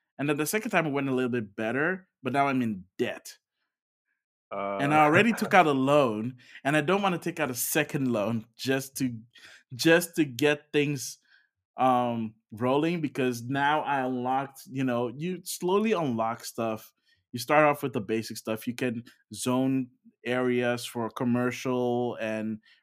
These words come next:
Speaker 1: residential and industrial, and you start off with just needing to have water and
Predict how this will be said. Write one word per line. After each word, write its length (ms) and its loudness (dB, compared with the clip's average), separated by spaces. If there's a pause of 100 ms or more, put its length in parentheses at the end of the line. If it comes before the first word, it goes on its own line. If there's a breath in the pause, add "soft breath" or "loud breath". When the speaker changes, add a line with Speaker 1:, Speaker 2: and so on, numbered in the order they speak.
Speaker 1:
residential 800 -2
and 160 -2
industrial, 880 -4 (560 soft breath)
and 200 0
you 80 0
start 240 2
off 200 2
with 120 -4
just 320 -2
needing 520 0
to 120 -6
have 440 2
water 760 2
and 300 -4